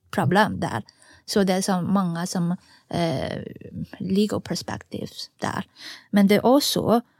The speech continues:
eh, man vill veta det som, eh, egenskaper hos, hos, eh, gigare. Så vem de är, hur mycket, vad jobbar de med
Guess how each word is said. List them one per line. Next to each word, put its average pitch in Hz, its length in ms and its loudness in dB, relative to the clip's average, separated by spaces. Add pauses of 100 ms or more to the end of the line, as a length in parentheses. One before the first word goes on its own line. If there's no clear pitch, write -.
(140)
eh, 180 800 0
man 196 240 4
vill 175 400 4 (360)
veta 196 600 2
det 185 140 2
som, 175 360 0 (360)
eh, 135 200 0 (180)
egenskaper 196 880 0 (160)
hos, 180 360 -2
hos, 185 320 -2
eh, - 200 -4 (100)
gigare. 180 540 0 (300)
Så 208 160 -2
vem 226 260 4
de 190 220 0
är, 190 180 2
hur 214 160 2
mycket, 180 720 0
vad 196 220 0
jobbar 190 340 -2
de 165 320 -4
med 180 360 2